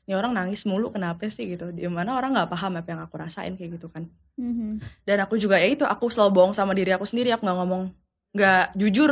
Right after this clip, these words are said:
Speaker 1: lah gitu loh. Sehingga ya berefek sampai aku sekarang sih. Bahkan sampai sekarang aku baru engeh banget, aku nangis aja nggak bersuara. Aku merasakan itu. Jadi,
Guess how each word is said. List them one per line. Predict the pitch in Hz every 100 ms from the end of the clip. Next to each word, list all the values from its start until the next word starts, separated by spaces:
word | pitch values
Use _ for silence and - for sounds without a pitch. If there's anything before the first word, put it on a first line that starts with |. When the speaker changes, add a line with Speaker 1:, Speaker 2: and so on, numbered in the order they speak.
| 240
Speaker 1:
lah | 247 - -
gitu | 175 -
loh. | - - _ _ _ _ _
Sehingga | _ 170 180 208
ya | - 175
berefek | 170 165 185 185
sampai | - 185
aku | 180 185
sekarang | - 214
sih. | 226 214
Bahkan | 196 190
sampai | 269 233 226
sekarang | 220 240
aku | 285 214 311
baru | 220 214 -
engeh | 233 226
banget, | 208 170 208 -
aku | - 214 285
nangis | 262 226
aja | 196 247
nggak | 240
bersuara. | 185 - 196 - - - - - - - -
Aku | - 262
merasakan | 240 220 202 196
itu. | 190 185 - - _ _
Jadi, | - 208 269 -